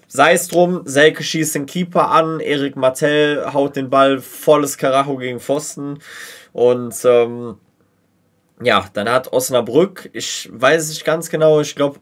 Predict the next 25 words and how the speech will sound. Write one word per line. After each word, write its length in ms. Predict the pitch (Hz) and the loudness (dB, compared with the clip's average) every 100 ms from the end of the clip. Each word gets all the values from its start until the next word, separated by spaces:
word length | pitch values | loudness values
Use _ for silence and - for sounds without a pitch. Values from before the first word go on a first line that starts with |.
| - | -6
ungefähr 640 | 151 170 156 - 147 151 | -4 -2 -4 -2 0 2
so 120 | 139 | 0
fünfundzwanzigste, 1000 | 135 160 151 143 147 143 147 143 - 139 | -4 -2 -2 -2 -4 -6 -6 -8 -8 -6
dreißigste 520 | 123 123 139 139 - | -2 0 0 -4 -8
Minute 400 | 127 135 160 160 | -8 -6 -6 -6
rum, 340 | 147 151 151 151 - - - - | -2 -2 -2 -10 -16 -20 -20 -6
ähm, 380 | 113 117 120 117 | -2 0 -2 -2
ja, 180 | 117 | 0
so 80 | 110 | 0
eine 140 | 117 120 | -4 -4
kleine 300 | 131 135 131 | -2 -2 -2
Standardserie, 1120 | - 135 156 156 156 151 156 147 147 147 143 - - | -2 -2 0 -2 0 0 2 2 2 0 -4 -14 -14
wo 220 | 117 123 123 | -2 2 2
der 180 | 120 | 2
erste 340 | 101 131 143 139 | 2 2 0 -6
Standard, 640 | - 143 143 143 139 131 | -4 -4 -2 -4 -4 -2
was 240 | 123 123 | -2 -2
gleichzeitig 560 | - 120 120 - 120 117 | 0 0 0 0 -2 -2
der 120 | 90 | -4
erste 260 | 90 120 110 | -4 -6 -6
Torschuss 480 | 120 123 123 120 - | -2 -2 -2 -8 -10
von 120 | 113 | -8
Osnabrück 560 | 110 113 113 110 123 | -8 -6 -6 -4 -6
dann 220 | - 110 101 | -6 -6 -2
war, 320 | 113 131 | 2 2